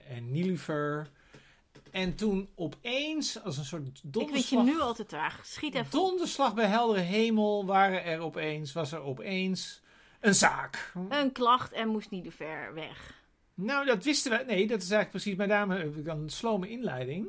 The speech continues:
Speaker 2: Mhm.
Speaker 1: Ehm, toen was het niet zo duidelijk, toen waren er meldingen van grensoverschrijdend gedrag. Toen is ze geschorst.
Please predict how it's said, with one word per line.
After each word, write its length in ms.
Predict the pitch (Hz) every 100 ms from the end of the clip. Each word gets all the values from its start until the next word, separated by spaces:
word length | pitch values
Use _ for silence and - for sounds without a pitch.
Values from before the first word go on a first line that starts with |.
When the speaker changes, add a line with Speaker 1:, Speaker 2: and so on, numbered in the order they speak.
| - -
Speaker 2:
Mhm. 360 | 208 196 180 185 _
Speaker 1:
Ehm, 400 | 190 185 180 180 - - _ _ - -
toen 180 | 330
was 140 | 302 240
het 100 | 240
niet 160 | 277
zo 100 | 196
duidelijk, 180 | 202 214 202 190
toen 80 | 175
waren 160 | 175
er 80 | 156
meldingen 500 | 170 247 254 208 208
van 200 | 214 165
grensoverschrijdend 920 | - 185 190 156 160 165 - 147 139 131
gedrag. 420 | 120 143 208 214
Toen 100 | 147
is 120 | 131
ze 60 | -
geschorst. 840 | - - - 170 214 226 - -